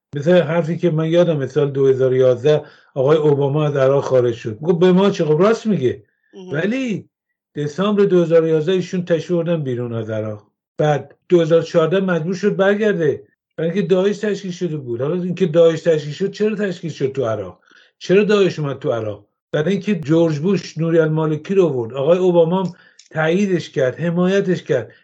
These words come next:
Speaker 1: به محض که آمریکا رفت بیرون، شروع کردن سنی کشی و حذف سنی ها و جنگ های فرقه ای. اصلاً مناطقی از عراق آزاد شده بود، داعش مثل آب خوردن اومد اونجا. یا در مقابل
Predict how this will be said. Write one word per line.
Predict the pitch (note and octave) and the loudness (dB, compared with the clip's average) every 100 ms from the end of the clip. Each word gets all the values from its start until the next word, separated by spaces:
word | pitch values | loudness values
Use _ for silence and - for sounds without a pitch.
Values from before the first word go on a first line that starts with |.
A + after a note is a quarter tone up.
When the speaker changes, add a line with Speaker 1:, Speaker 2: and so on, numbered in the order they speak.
| - | -4
Speaker 1:
به | F3 | 0
محض | F3+ A3 F3+ | 2 0 -2
که | G3+ | -2
آمریکا | F3+ D3+ E3 | -2 2 4
رفت | E3 C#3+ | 4 2
بیرون، | D3 E3+ G3+ G#3 F3+ - _ | -2 -2 0 -2 -6 -20 _
شروع | - G3 G3+ | -6 0 0
کردن | G3+ F#3+ F#3+ | 2 0 -2
سنی | F3 - E3+ D#3+ D#3 | -6 -2 0 0 -4
کشی | D#3 D3+ - F3+ | -4 -4 -2 0
و | C#3 | 2
حذف | E3+ F3+ F#3+ | 0 -4 -4
سنی | F3+ - D#3+ D#3 | -6 -2 -2 0
ها | D3+ E3+ F3 | 0 2 2
و | C#3 - - _ | 0 -6 -20 _
جنگ | - E3 D#3+ | 0 2 2
های | E3 G3 | 2 2
فرقه | F3+ F3 D#3 C#3+ | 2 0 0 2
ای. | D3+ F#3 G#3 - _ - | 2 2 -2 -6 _ -10
اصلاً | D#3 G#3 | -4 0
مناطقی | F#3 D#3+ D#3+ D#3+ D#3+ G3 F3 | 0 0 0 -2 0 0 2
از | D#3+ D3+ | 2 0
عراق | D3+ D3+ D#3+ G3+ - E3 | -4 2 4 2 0 0
آزاد | D#3+ G3+ G#3+ | 2 2 0
شده | F#3+ C#3+ | -2 -4
بود، | G#2+ G2 - _ _ _ | -4 -10 -16 _ _ _
داعش | E3+ F3 G3 F#3+ | 2 4 4 -2
مثل | F3+ | -4
آب | F3+ F3 G3 | -2 0 0
خوردن | F3 E3+ E3+ | 0 0 0
اومد | E3 D#3 C3+ | -2 -2 -4
اونجا. | B2+ A2+ A2 _ _ _ - | -6 -6 -10 _ _ _ -2
یا | E3 G3+ G#3+ G#3 _ _ _ | 2 2 2 -2 _ _ _
در | - E3 D3+ | 2 2 4
مقابل | D#3 D#3 D#3 F#3+ F3+ | 2 2 2 2 2